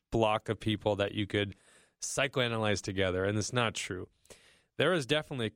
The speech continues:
and we have notes on the whole legislature, every individual one. There is a block of them that are really sellouts. I mean, they literally are taking marching orders from the Chamber of Commerce or whatever the special interest is, and that really explains their behavior.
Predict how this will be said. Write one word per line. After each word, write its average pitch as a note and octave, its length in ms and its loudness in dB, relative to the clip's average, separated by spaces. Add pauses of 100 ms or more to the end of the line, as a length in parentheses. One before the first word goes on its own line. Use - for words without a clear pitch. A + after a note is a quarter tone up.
(120)
and A2 240 0
we G#2 100 2
have - 200 0
notes G#2+ 320 0
on F#2 80 -10
the F2+ 80 -8
whole B2+ 200 0
legislature, F2+ 680 -2 (340)
every C3+ 420 0 (240)
individual C3 500 4
one. E2 200 0 (720)
There C#3+ 200 4
is C#3 100 0
a C#3 60 4
block C3 440 2
of A2+ 120 0
them G2 340 0
that B2+ 180 2
are A#2+ 120 2
really A#2+ 760 2
sellouts. F#2 720 -4 (180)
I B2 120 2
mean, A#2 220 0
they B2 140 2
literally A#2 480 2
are F#2+ 60 4
taking G#2 380 -2
marching G2 320 0
orders F#2 280 -4
from F#2+ 220 -10
the F2+ 80 -6
Chamber F#2 440 -2
of F2 100 -2
Commerce F#2+ 440 -2
or G#2 40 0
whatever G2+ 240 2
the F#2 100 -8
special - 480 -4
interest F#2+ 440 -10 (100)
is, - 160 -14
and A#2+ 120 -4
that A#2+ 180 0 (320)
really F3+ 300 2
explains A#2 440 -6
their G#2 80 2
behavior. F#2+ 520 -2